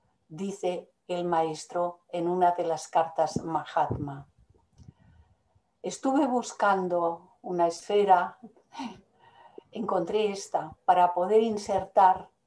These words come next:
en esos núcleos, en esos vórtices. Esto, pues, si la idea es que está alrededor de todo el planeta, la idea es que formemos esos núcleos de fraternidad,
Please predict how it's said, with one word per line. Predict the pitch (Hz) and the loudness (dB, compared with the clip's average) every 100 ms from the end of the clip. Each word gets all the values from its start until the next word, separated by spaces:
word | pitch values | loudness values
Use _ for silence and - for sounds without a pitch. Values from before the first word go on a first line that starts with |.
| _ _ _ | _ _ _
en | 170 185 | -4 -4
esos | 190 - 196 185 - | -4 -4 -4 -4 -8
núcleos, | 185 190 190 180 175 175 | -6 -6 -6 -6 -6 -4
en | 170 | -6
esos | 180 - 180 170 | -6 -8 -14 -2
vórtices. | 180 185 - 160 - 160 - - _ _ _ | 0 0 -8 -16 -12 -12 -12 -20 _ _ _
Esto, | 208 202 - 214 | -8 -6 -4 -4
pues, | - 185 180 - | -4 -8 -8 -14
si | - - 185 170 165 - - | -14 -10 -6 -4 -6 -8 -8
la | 180 175 | -2 -2
idea | 170 190 185 | -2 2 2
es | 190 196 - | 2 -2 -4
que | - 214 185 | 2 4 2
está | - 185 | 0 2
alrededor | 185 202 226 208 196 175 165 180 208 220 180 170 | 2 0 0 0 0 -4 -4 4 6 6 4 -4
de | 175 | -8
todo | - 202 196 190 | -2 0 0 0
el | 165 165 | -4 -4
planeta, | 170 160 165 190 190 165 - - - - - | -2 0 0 -4 0 0 0 -6 -18 -16 2
la | 208 | 4
idea | 190 196 202 214 208 | 4 2 4 6 6
es | 208 | 4
que | - 202 | -4 -2
formemos | - 185 180 196 220 208 185 185 | 0 0 0 2 2 4 2 0
esos | 196 - 185 185 | -4 -8 -6 -2
núcleos | 196 208 208 185 175 | 0 0 0 -2 0
de | 180 | -2
fraternidad, | - 180 175 175 165 170 165 170 170 - | 2 2 4 2 2 -2 0 2 2 0